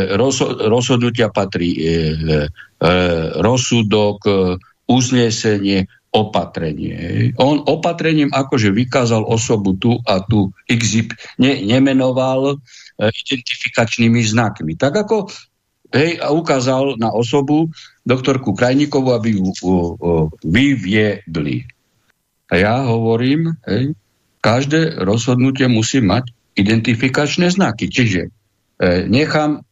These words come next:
vyvádzať osobu, hej, meno, prezvisko, narodená, bytom, bydlisko, číslo občianskeho pre-,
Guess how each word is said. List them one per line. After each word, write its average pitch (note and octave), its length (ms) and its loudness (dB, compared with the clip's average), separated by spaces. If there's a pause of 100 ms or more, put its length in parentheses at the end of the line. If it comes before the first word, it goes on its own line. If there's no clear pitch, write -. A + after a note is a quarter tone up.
vyvádzať C3 680 0
osobu, C3+ 640 0 (280)
hej, B2 380 0 (280)
meno, B2 280 2
prezvisko, B2 840 -2
narodená, B2 800 0
bytom, B2 480 0
bydlisko, B2 480 0
číslo B2 340 0
občianskeho A2+ 440 0
pre-, G#2 220 -2